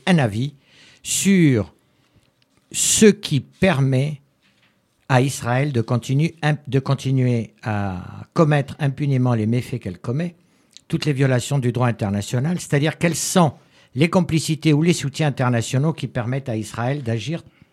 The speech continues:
tel qu'elle agit. Et, euh, donc cette première session à Barcelone va porter sur le thème suivant, l'Union européenne, en quoi est-elle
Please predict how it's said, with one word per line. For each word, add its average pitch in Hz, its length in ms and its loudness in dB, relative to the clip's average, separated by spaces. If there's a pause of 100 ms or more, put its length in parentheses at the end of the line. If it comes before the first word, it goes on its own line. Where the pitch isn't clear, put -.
tel 165 220 -6
qu'elle 123 160 -4
agit. - 320 -6 (680)
Et, 135 360 4
euh, 104 260 2
donc 143 300 0
cette 185 180 -4
première 185 260 0
session 151 340 0
à 123 40 0
Barcelone 170 580 0
va 156 160 0
porter 131 460 -4
sur 131 360 -2
le 117 120 2
thème 131 220 0
suivant, 131 520 0 (920)
l'Union 175 440 6
européenne, 127 640 2 (140)
en 156 140 8
quoi 170 500 0 (460)
est-elle 120 580 0